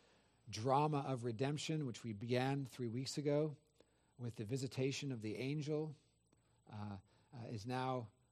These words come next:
moving to the birth of Christ. And next Lord's Day morning, Christmas morning, we will turn, uh, to Luke chapter two and the birth of our Savior.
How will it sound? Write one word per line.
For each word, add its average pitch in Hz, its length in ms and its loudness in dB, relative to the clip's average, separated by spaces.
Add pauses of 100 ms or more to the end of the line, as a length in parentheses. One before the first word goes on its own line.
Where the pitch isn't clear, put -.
(200)
moving 131 320 0
to 123 160 -4
the 107 80 -4
birth 117 320 -2
of 120 100 -8
Christ. 104 460 -6
And 107 180 -4
next 123 400 -6
Lord's 117 280 -2
Day 117 120 0
morning, 113 400 -2 (460)
Christmas - 480 -2
morning, 98 340 -6 (640)
we 120 140 -2
will 107 460 -2
turn, 110 420 -4 (500)
uh, - 160 -14
to 110 420 -4
Luke 120 200 -2
chapter 113 360 -4
two 101 360 -6 (580)
and 101 120 -8
the 101 60 -4
birth 107 340 -4
of 95 80 -6
our 95 120 -4
Savior. 85 440 -10